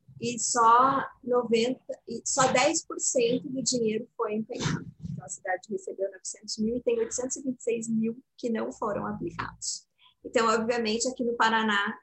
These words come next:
foi um desastre, né? Várias cidades sequer usaram, as suspeitas de desvio, de, enfim, todas essas coisas. Já no Rio Grande do Sul, que fez uma outra forma de distribuição, que repassou o dinheiro pra uma fundação,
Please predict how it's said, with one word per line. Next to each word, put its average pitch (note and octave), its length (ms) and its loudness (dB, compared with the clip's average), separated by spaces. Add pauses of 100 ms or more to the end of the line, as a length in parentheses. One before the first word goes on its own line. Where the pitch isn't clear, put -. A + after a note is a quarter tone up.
(280)
foi G#3+ 300 0 (280)
um A3+ 320 -2 (240)
desastre, - 800 -2
né? F3 300 -6
Várias G#3 300 2
cidades G3 340 -4
sequer A3 360 -2
usaram, G3+ 760 0 (640)
as F#3+ 160 -2
suspeitas G#3 680 2
de G3 440 -2
desvio, G3 760 -6
de, G#3+ 80 -10
enfim, - 380 -10 (100)
todas G#3 300 -4
essas - 200 -6
coisas. - 380 -16 (560)
Já C4+ 340 4
no D4 160 -2
Rio D#4 140 -2
Grande A#3 320 0
do E4+ 100 -10
Sul, A3 480 -4
que G#3+ 180 -6
fez G#3 260 -2
uma G#3 380 0
outra G#3+ 680 -2
forma F3 420 -4
de D#3+ 160 -14
distribuição, F#3+ 960 -4
que A3 120 -4
repassou A#3+ 800 0
o C4+ 60 -4
dinheiro G#3 600 -2
pra A3 260 0
uma C4 280 -4
fundação, G#3+ 840 -4